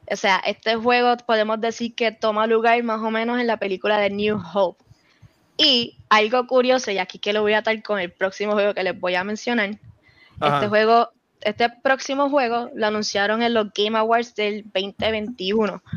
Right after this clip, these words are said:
Speaker 1: El juego es Eclipse. Eclipse está basado en lo que es el High Republic. Del High Republic, solamente por ahora lo que tenemos son unos libros. Los libros son tres libros,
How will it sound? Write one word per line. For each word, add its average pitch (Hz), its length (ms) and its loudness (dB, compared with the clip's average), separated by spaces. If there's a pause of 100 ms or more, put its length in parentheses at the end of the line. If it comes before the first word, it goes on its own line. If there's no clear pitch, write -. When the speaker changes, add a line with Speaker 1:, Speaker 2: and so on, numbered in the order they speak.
(800)
Speaker 1:
El 202 180 4
juego 202 260 2
es 233 340 2 (120)
Eclipse. 214 720 -2
Eclipse 214 380 -2
está 240 220 0
basado 254 600 0
en 214 160 -2
lo 196 120 0
que 185 160 0
es 208 100 -4
el 226 100 0
High 202 340 -2
Republic. 208 640 -4 (360)
Del 196 200 -2
High 208 260 2
Republic, 247 580 0 (100)
solamente 240 800 2
por 220 340 0
ahora 214 440 4
lo 196 100 -4
que 196 80 -2
tenemos 202 340 -4
son 233 240 -2
unos 220 380 -2
libros. 190 840 -4 (880)
Los 202 160 2
libros 208 640 0 (240)
son 214 320 -2 (160)
tres 233 240 2
libros, 269 520 0